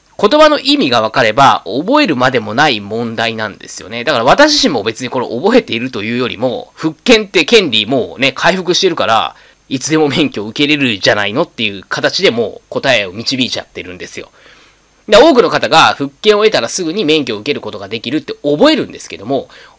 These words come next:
覚えるというよりも、この、まあ、復権のこの漢字からね、え、想像できれば、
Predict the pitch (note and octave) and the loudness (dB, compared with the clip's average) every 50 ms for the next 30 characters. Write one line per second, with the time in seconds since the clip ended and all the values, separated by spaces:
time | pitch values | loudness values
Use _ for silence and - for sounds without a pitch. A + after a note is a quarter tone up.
0 | _ _ - F3+ G#3 B3 B3+ D4 F#4+ G#4 F4 A3 E3 - C3 A#2 A2+ A#2+ B2 A#2+ | _ _ 2 2 2 4 2 4 4 4 4 2 0 -2 -6 -6 -4 -6 -6 -6
1 | A2 F#2+ A2 B2+ A#2 G2+ F#2 - C#3 C3 B2+ B2 G2 - _ _ _ - E3+ B2 | -6 -4 -4 -4 -4 -4 -4 -4 -4 -2 -2 -4 -6 -10 _ _ _ -2 -2 -2
2 | - D3 F#3 F3 - _ _ _ - D#4+ D#4+ D4+ D4+ D4 D4 C4+ A#3+ C4 B3 A3+ | -2 -4 -6 -8 -10 _ _ _ 0 2 2 4 4 2 2 2 4 2 2 4
3 | - A#3+ A#3+ B3 A3+ A#3+ A#3 A#3+ A#3 A#3 A3+ A3 G#3 F#3+ G#3 G#3+ A3 - _ _ | 2 2 0 0 -2 0 2 4 4 6 4 4 2 2 -2 -4 -4 -6 _ _
4 | - - C#3 C3+ - F#3+ G3 G3+ F#3+ G3+ G3 F#3 F#3 F3 - D3 G#2+ F#2+ A2+ A#2 | -6 -4 -4 -2 0 0 0 2 2 2 0 0 -2 -4 -4 -4 -4 -2 -2 -2
5 | F2+ C#2 - - | -2 -2 -4 -8